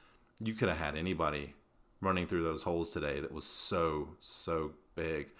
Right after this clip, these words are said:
Um, but the guys that were running through the holes, Deontay Foreman, twenty-one carries, a hundred sixty-five yards, an average of seven point nine yards per rush on twenty-one carries.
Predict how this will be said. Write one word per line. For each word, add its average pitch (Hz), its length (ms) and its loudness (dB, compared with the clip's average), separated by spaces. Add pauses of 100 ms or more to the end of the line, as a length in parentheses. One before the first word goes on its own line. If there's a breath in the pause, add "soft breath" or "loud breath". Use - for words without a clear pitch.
(460 soft breath)
Um, 76 460 -2 (300)
but 110 260 10
the 104 60 -2
guys 90 240 6
that 90 80 2
were 104 160 8
running 98 240 8
through 90 100 2
the 82 80 2
holes, 85 240 2
Deontay 87 320 0
Foreman, 95 300 0
twenty-one 120 480 6
carries, 85 320 2
a 76 40 -2
hundred 87 240 0
sixty-five 80 540 -2
yards, 78 260 -2
an 82 100 -4
average 95 380 2
of 78 100 -4
seven 110 460 4
point 101 340 -2
nine 90 300 0
yards 82 280 0
per - 180 -4
rush 92 460 4
on 101 160 0
twenty-one 131 540 4
carries. 131 520 6